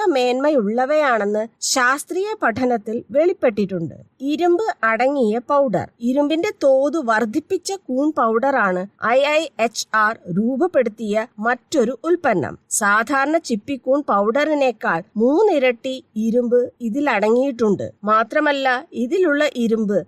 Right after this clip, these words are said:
ശരീരത്തിൽ നന്നായി ആഗിരണം ചെയ്യപ്പെടും. രസം ഉൾപ്പെടെയുള്ള വിഭവങ്ങൾ ഉണ്ടാക്കാൻ ഈ പൗഡർ ഉപയോഗിക്കാം. ജീവിതശൈലീ രോഗങ്ങൾ കൂടുതലുള്ള കേരളത്തിൽ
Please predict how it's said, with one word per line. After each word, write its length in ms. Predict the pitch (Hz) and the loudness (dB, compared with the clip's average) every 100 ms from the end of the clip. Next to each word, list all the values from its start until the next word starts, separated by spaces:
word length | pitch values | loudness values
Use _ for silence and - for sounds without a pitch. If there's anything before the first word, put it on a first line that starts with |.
| - | -6
ശരീരത്തിൽ 840 | - 262 269 330 339 262 285 277 | -2 0 2 2 0 -2 -2 0
നന്നായി 600 | 254 262 311 330 254 254 262 | 2 2 4 4 2 0 0
ആഗിരണം 720 | 220 220 247 285 320 294 240 285 | 0 2 2 0 0 2 2 0
ചെയ്യപ്പെടും. 640 | 294 208 233 - 208 - - 175 | -2 -2 -2 -2 -2 -2 -8 -2
രസം 420 | 208 233 - 392 453 | 0 0 0 0 2
ഉൾപ്പെടെയുള്ള 680 | 233 233 285 294 320 269 277 | 0 0 0 2 2 2 2
വിഭവങ്ങൾ 640 | 220 202 233 240 269 285 262 | 0 -2 -2 -2 2 2 2
ഉണ്ടാക്കാൻ 600 | 214 233 220 220 180 123 _ | 0 0 -2 -2 -6 -6 _
ഈ 160 | 247 349 | -2 0
പൗഡർ 540 | 453 262 226 208 202 - 247 | 2 2 2 0 -2 -4 -4
ഉപയോഗിക്കാം. 840 | 226 277 254 226 202 196 139 127 - | 0 4 4 2 -6 -8 -8 -8 -16
ജീവിതശൈലീ 920 | 160 214 262 302 370 349 277 254 277 | -12 -10 -8 -8 -6 -2 0 0 -2
രോഗങ്ങൾ 520 | 262 233 220 220 226 254 | -2 -2 -2 -2 -2 -2
കൂടുതലുള്ള 800 | - 214 233 262 302 262 226 | -6 -10 -6 -2 0 0 0
കേരളത്തിൽ 840 | 247 240 208 220 254 220 202 175 | -4 -6 -6 -4 -2 -2 -2 -4